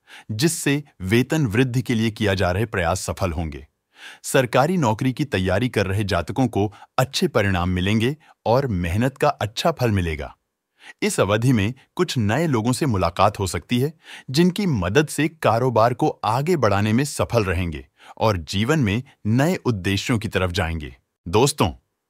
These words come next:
आखिरी राशि है मीन राशि। दोस्तों, सावन मास मीन राशि वालों के लिए महादेव की कृपा से अनुकूल साबित होगा। भगवान शिव के आशीर्वाद से विदेश यात्रा पर जाने का मौका मिलेगा और आपकी आकांक्षाएं भी पूरी होगी।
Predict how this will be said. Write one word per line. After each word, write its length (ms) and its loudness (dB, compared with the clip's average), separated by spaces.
आखिरी 420 2
राशि 300 6
है 220 -6
मीन 340 4
राशि। 280 6
दोस्तों, 420 2
सावन 420 4
मास 480 2
मीन 400 4
राशि 280 4
वालों 280 4
के 100 0
लिए 260 2
महादेव 500 4
की 140 -4
कृपा 300 2
से 140 -2
अनुकूल 360 2
साबित 340 2
होगा। 320 -4
भगवान 520 4
शिव 240 0
के 140 0
आशीर्वाद 560 4
से 180 0
विदेश 500 0
यात्रा 300 2
पर 160 0
जाने 280 0
का 120 2
मौका 300 2
मिलेगा 420 2
और 140 4
आपकी 320 4
आकांक्षाएं 560 4
भी 100 2
पूरी 260 2
होगी। 320 -2